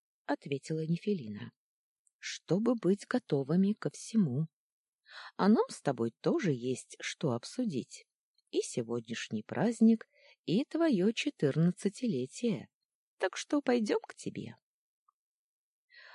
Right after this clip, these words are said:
Луне действительно совсем скоро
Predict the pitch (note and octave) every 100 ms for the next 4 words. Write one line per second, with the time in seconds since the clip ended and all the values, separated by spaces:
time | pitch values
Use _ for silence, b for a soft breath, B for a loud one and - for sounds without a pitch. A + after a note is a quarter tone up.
0 | B D#3 F3 D4+ B3+ F#3+ C#3+ F3 - -
1 | D4+ F4+ - C#3+ C3+ C3 - G2 - -
2 | A2+ - - D#4 D#4+